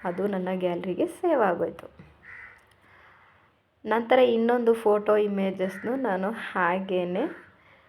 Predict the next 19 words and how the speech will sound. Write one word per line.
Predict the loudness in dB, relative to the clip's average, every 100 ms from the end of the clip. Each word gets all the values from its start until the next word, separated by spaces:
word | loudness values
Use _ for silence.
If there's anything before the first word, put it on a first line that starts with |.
| _ _ _ -20 -20 -20 -18 -16 -2
ಈ | 4 6
ಫೋಟೋ | 6 6 6
ಹಿಂಗೆ | 4 2
ಬಂತಲ್ವ, | 2 2 2 2 0
ಬೇರೆ | 2 2 2
ಫೋಟೋ | -2 -2 0
ಯಾವ | 2 0
ರೀತಿ | -2 -2
ಬರುತ್ತೆ | -2 -2 -2 -2
ಅಂತ | -2 -4
ಹಾಗೇನೆ | -4 -2 -2 -2 -2 -4
ತಿರ್ಗಾ | -2 0 2 2 2
ನಾನು | 0 -2 -2
ಪ್ಲಸ್ | -2 -2 -4
ಮೇಲೆ | -4 -4
ಕ್ಲಿಕ್ | -4 -6 -6
ಮಾಡಿ | -6 -2 -2
ಇನ್ನೊಂದು | -2 -2 -2 0
ಫೋಟೋನ | 0 0